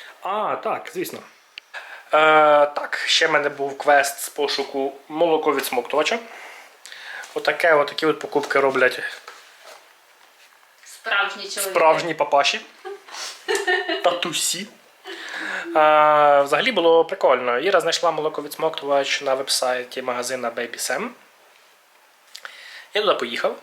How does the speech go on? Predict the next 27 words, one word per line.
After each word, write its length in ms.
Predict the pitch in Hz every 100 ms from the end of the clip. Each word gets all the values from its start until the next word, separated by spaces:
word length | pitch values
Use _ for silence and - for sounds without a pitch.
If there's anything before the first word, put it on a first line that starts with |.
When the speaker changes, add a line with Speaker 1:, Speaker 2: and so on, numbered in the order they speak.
| -
Speaker 1:
Він 100 | 165
також 280 | 160 151 143
в 40 |
цьому 180 | - 139
місто-, 260 | 127 131
в 120 | 143 131
місті 320 | 139 - -
Хольстебро. 600 | - 123 - 156 190 294 - _ _ - - - - - - - - - - - _ - 196
Е, 40 | 196 202 202 196 202 202 202 202 -
я 60 | 262
туди 200 | 320 311
приїхав, 640 | 269 233 247 - 269 247
взяв, 340 | 208 151 143 160
він 80 |
був 120 | 170 139
останній. 600 | 123 - 113 113 139 233 - - - - - - - _ _ -
І 360 | 208 226 226 -
коли 180 | 202
був 140 | 202 196
на 100 | 190
касі, 600 | 190 196 208 - 208 208 190
жіночка 420 | 190 190 - 185
мені 200 | 180 175
сказала: 640 | 175 185 175 185 180 190
"Ой, 280 | 226 233 196
а 80 | 190
він 340 | 226 233 226